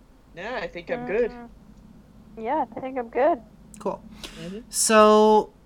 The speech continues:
Speaker 3: I wanna just take a moment to touch on the topic of our next episode, and we actually already have this recorded. They were one
Speaker 1: Mm-hmm.
Speaker 3: of the first guests, the first two guests that we actually recorded for this podcast, and they have been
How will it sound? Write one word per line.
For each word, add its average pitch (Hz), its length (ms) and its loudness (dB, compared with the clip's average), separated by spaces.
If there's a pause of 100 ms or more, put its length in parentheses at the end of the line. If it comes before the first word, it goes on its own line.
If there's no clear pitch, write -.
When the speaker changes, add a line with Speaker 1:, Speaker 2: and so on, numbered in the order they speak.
(120)
Speaker 3:
I 208 80 0
wanna 294 240 2
just 247 420 -2
take 233 180 -2
a 214 60 2
moment 185 520 0
to 185 300 -2
touch 214 360 -4
on 185 200 -4
the 180 140 -4
topic 170 340 -6
of 180 120 -4
our 196 80 0
next 170 300 -6
episode, 170 580 -8
and 165 720 -8
we 175 380 -4
actually 226 480 -2
already 180 340 0
have 160 240 0
this 190 180 -8
recorded. 185 440 -10 (680)
They 226 160 -2
were 330 140 2
one 277 160 4
Speaker 1:
Mm-hmm. 247 120 0
Speaker 3:
of - 40 -8
the 202 80 0
first 214 460 -4
guests, - 580 -4
the 175 240 -6
first 190 340 -2
two 196 140 -6
guests 165 300 -6
that 156 120 -12
we 165 140 -6
actually 160 240 -6
recorded 240 500 -2
for 185 120 -8
this 165 160 -8
podcast, 170 580 -4
and 180 180 -10
they 208 120 -4
have 240 120 -6
been 170 280 -6